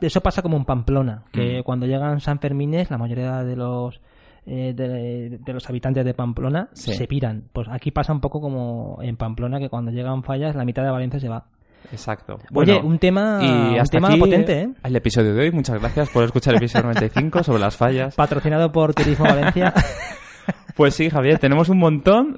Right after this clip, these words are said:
Speaker 2: de mitos que queremos desglosar entre los dos. A ver, ¿qué has traído?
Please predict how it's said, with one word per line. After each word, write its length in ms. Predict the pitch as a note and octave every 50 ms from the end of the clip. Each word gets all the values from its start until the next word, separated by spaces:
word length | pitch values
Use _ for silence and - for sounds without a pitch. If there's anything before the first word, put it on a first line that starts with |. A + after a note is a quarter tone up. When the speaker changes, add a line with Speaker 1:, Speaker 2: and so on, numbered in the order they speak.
| - C3+ B2+
Speaker 2:
de 120 | B2+ B2 B2
mitos 300 | C3+ D#3 D#3 - G#3 F3
que 80 | D#3 C3
queremos 560 | C#3 B2 B2 B2 C3 C3+ C#3 C#3+ D3 C#3 C3
desglosar 520 | C3+ C3 - - A#2 A2+ - C3+ C3 D#3+
entre 160 | D#3+ C#3 B2+ A2+
los 160 | G#2 G2+ G2
dos. 300 | G#2 A2 G2+ F#2 - - - -
A 60 | A2+ G#2+
ver, 280 | A#2 A2+ G#2 - - -
¿qué 80 | -
has 60 | C#3+
traído? 320 | - E3+ C#3 G#2 F#2+ F#2